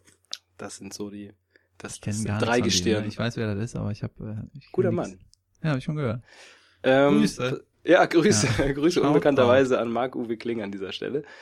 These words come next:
Speaker 1: Ähm, David, wo siehst du dich in fünf Jahren?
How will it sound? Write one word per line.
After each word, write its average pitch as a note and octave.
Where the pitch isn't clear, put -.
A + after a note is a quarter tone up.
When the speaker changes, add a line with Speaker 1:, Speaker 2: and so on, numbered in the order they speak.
Speaker 1:
Ähm, C#3
David, C#3
wo C3+
siehst E3+
du E3
dich C#3+
in B2+
fünf -
Jahren? B2+